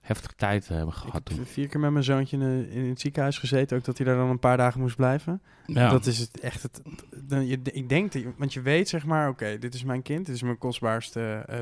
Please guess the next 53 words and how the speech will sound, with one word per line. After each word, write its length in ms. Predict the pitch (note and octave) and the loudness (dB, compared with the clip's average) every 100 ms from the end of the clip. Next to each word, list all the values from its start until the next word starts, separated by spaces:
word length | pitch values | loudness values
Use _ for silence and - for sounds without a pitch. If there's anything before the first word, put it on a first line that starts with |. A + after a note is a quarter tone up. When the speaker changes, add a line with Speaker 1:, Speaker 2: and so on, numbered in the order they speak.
| A#2+ | -4
Speaker 2:
bezit." 340 | A#2+ C3 B2+ | 0 0 -2
En 60 | A2+ | -4
je 80 | A#2 | 0
weet 200 | C3+ C3+ | 0 0
dat 140 | C3 | -4
het, 140 | B2+ | -6
het 180 | A2+ - | -8 -8
allerergste 460 | - G#3 E3 D#3+ - | -2 0 0 -2 -2
wat 80 | C#3 | 0
iemand 200 | C3+ C3 | 2 2
in 60 | |
zijn 120 | A#2+ | 0
leven 200 | B2 A#2 | 0 0
kan 120 | - A2 | -4 -4
gebeuren, 260 | C3+ C3+ | 0 0
is 60 | A#2+ | 0
dat 100 | A#2+ | -8
het 120 | - | -10
kind, 360 | - D#3 A#2 - _ _ - | -2 -2 -2 -10 _ _ -12
eh, 100 | B2 A#2+ A#2 A#2 | -8 -6 -6 -6
dat 160 | A#2+ | -6
er 60 | C3 | -4
iets 80 | - | 0
mee 100 | C3+ | 2
gebeurt 380 | C3+ C#3+ A#2+ - | 8 8 8 4
of 60 | |
doodgaat. 460 | - C3+ - G#2 - | 6 6 6 -4 -10
Of... 140 | - - - - - | -16 -18 -20 -16 -2
En 100 | C3+ | 6
Speaker 1:
Ja. 180 | B2+ - | 8 6
Speaker 2:
ik 100 | D3 C#3+ | -2 -6
had, 220 | C#3 - | -8 -6
kreeg 200 | C3+ C#3 | -10 -8
dat 180 | B2+ - | -12 -4
kindje 300 | C#3 C#3+ C#3+ | -2 0 0
in 60 | |
mijn 100 | B2 | 2
arm 140 | C3 C3+ | 4 2
en 260 | B2+ A#2+ | 0 -4
naarmate 300 | A2 C3 B2+ | -4 -2 -2
de 60 | B2 | -2
tijd 220 | B2+ B2 | -2 -2
vorderde, 280 | - C3 A#2+ | -2 -4 -2
dacht 220 | B2+ - | -4 -2
ik, 140 | C3 - - - _ _ | -6 -10 -20 -20 _ _
"Hey, 300 | - C3 A#2 - - | -4 -4 -4 -10 -10
nou, 260 | C3 B2+ - _ _ _ _ | -6 -6 -8 _ _ _ _
ik 180 | - C#3+ | -8 -4
voel 160 | - A3 | 4 4
dat 100 | A#2+ | 4
niet 200 | A2 G#2 | -2 -8
of 80 | - | -8
zo." 300 | A2 G#2+ | -6 -6